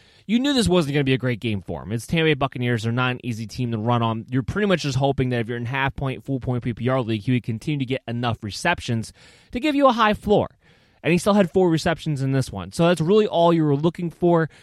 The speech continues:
Still wasn't a great fantasy day, but not every matchup is the Tampa Bay Buccaneers. Christian McCaffrey's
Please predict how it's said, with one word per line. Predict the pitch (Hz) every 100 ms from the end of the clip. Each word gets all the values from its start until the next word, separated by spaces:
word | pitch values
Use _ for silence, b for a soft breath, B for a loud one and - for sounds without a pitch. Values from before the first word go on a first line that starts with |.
| b
Still | - 220 214
wasn't | 208 190 175
a |
great | 143 160 143
fantasy | 120 160 160 -
day, | 139 147 143 135 b b b -
but | 151 135 123 -
not | 135 165 151
every | 151 143
matchup | 139 131 - 131
is | 123 113
the |
Tampa | 104 139 123 113
Bay | 120
Buccaneers. | 113 127 120 120 113 113 110 b b b b -
Christian | 180 170 175
McCaffrey's | - 156 151 160 143